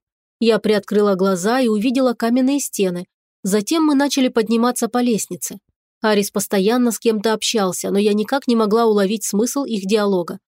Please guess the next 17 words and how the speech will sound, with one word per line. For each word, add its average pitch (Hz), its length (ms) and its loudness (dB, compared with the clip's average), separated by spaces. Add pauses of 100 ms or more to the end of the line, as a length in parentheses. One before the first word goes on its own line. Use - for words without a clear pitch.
(260)
Что-то 339 280 0
про 208 220 0
оружие, 208 460 -2
про 247 200 2
мятеж, 214 580 -2
про 220 160 0
угрозы. 190 560 0 (460)
Все 226 240 2
эти 214 160 0
обрывки 208 420 0
никак 220 460 0
не 190 80 -2
хотели 202 360 0
складываться 247 600 -2
в 208 40 0
единую 190 460 0
картину. 170 500 -8